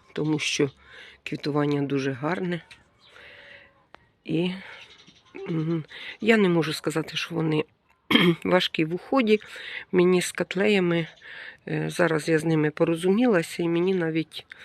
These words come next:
е, з ними, е, набагато, е, простіше, і нема такої складнощі, як із фаленопсисами.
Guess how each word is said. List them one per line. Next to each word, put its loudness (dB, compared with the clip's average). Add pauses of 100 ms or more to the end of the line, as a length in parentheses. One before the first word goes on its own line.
(300)
е, -2
з -6
ними, 4 (200)
е, -2 (120)
набагато, 0 (720)
е, -6
простіше, 2 (280)
і 0 (920)
нема 6
такої 0
складнощі, 0
як -2
із -4
фаленопсисами. 4